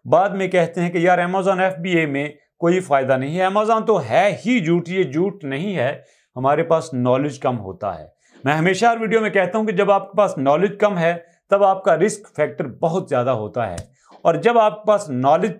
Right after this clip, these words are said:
ठीक ठाक होता है तब आपका रिस्क फैक्टर कम होता है और आप नुकसान नहीं करते, बल्कि आप नुकसान करने वालों को भी शिकस्त दे के आप अपना बहुत बड़ा प्रॉफिट गेन करते हैं।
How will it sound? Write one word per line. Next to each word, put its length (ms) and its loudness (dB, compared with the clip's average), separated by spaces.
ठीक 300 -2
ठाक 240 2
होता 280 2
है 140 0
तब 260 0
आपका 320 2
रिस्क 300 -4
फैक्टर 360 -8
कम 160 2
होता 340 0
है 260 -8
और 140 2
आप 200 2
नुकसान 400 -2
नहीं 220 0
करते, 460 -4
बल्कि 320 2
आप 260 0
नुकसान 580 0
करने 320 0
वालों 420 2
को 300 2
भी 260 -4
शिकस्त 520 -4
दे 160 0
के 180 -4
आप 200 2
अपना 260 -2
बहुत 460 -2
बड़ा 200 2
प्रॉफिट 640 -2
गेन 220 -6
करते 300 -14
हैं। 160 -20